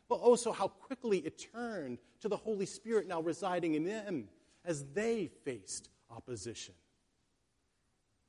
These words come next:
They do it brilliantly, but almost like they were drinking in Scripture and understood that this is how God works. I know this is a strange concept to modern ears.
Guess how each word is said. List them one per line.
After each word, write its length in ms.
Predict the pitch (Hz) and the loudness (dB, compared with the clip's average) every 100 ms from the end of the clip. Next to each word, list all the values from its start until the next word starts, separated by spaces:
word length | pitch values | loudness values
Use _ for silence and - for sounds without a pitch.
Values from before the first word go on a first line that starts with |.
| _ | _
They 80 | 165 - | -20 -2
do 200 | 247 233 | 2 4
it 280 | - 160 208 | 2 -8 -6
brilliantly, 600 | 262 254 196 127 117 95 - _ _ | -2 0 -2 -2 -4 -4 -14 _ _
but 100 | 208 | -6
almost 580 | - 233 214 208 - - _ _ _ _ _ _ _ _ _ _ _ _ | -2 -2 0 -2 -6 -14 _ _ _ _ _ _ _ _ _ _ _ _
like 200 | 175 202 | -6 -4
they 100 | 214 | 0
were 100 | 214 | 0
drinking 480 | 180 - 226 180 202 | 0 4 2 4 0
in 140 | 202 196 | 0 -2
Scripture 500 | - - - - 156 | -6 -12 -12 -2 2
and 100 | 151 | 2
understood 760 | 185 180 - - 233 214 147 | 0 -6 -10 -10 -4 -2 0
that 200 | 147 - | -2 -4
this 220 | 220 - | -6 0
is 140 | 196 - | 0 0
how 200 | 185 180 - | -6 -8 -4
God 340 | 127 127 151 - _ - | -4 -4 -6 -12 _ -10
works. 680 | 180 240 254 - - - - _ _ _ _ _ _ _ _ _ _ _ _ _ _ _ 180 | -6 -6 -6 -14 -18 -18 -20 _ _ _ _ _ _ _ _ _ _ _ _ _ _ _ -6
I 60 | |
know 120 | 226 | -2
this 180 | 240 214 | -2 -4
is 100 | 180 | -6
a 60 | 156 | -6
strange 480 | - 190 208 202 - | -8 -4 -2 -2 -6
concept 480 | - 220 220 147 - | -8 -6 -4 -4 -2
to 80 | |
modern 400 | 151 151 180 180 165 | -2 -2 -2 -2 -4
ears. 600 | 190 220 113 87 - | -6 -6 -12 -14 -20